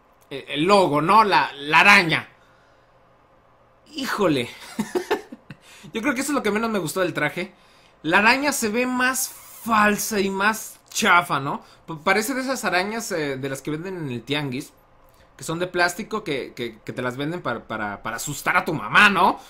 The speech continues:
O a tus hermanitos. De esas que están de plástico. O parece una araña de gomita. Parece una araña de gomita que no se ve nada imponente. Se ve muy chafa, muy poco detallada.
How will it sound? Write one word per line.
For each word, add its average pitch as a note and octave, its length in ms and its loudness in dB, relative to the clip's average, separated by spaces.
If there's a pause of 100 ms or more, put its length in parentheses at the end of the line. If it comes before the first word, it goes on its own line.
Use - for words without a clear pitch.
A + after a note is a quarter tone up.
O A#2+ 120 -4
a A#2+ 60 -4
tus C#3 180 -6
hermanitos. E3 680 -2 (580)
De D3 160 -2
esas F#3+ 120 -6
que - 80 -14
están E3 220 -2
de F3+ 80 0
plástico. F3 400 -2
O F3 60 0
parece A3+ 240 2
una C4 180 2
araña B3 300 4
de G#3+ 60 4
gomita. F#3 420 0
Parece G#3 200 -2
una C4+ 120 2
araña B3+ 260 0
de G#3 100 0
gomita G#3 600 -2 (540)
que E3+ 540 -2
no F3+ 260 -2
se A#3 120 -6
ve A3+ 280 0
nada A3+ 260 6
imponente. F3 540 -2
Se E3 160 -4
ve E3 120 -2
muy B3+ 540 0
chafa, G#3 340 2
muy G#3+ 200 -2
poco A#3 260 -4
detallada. D3 640 -2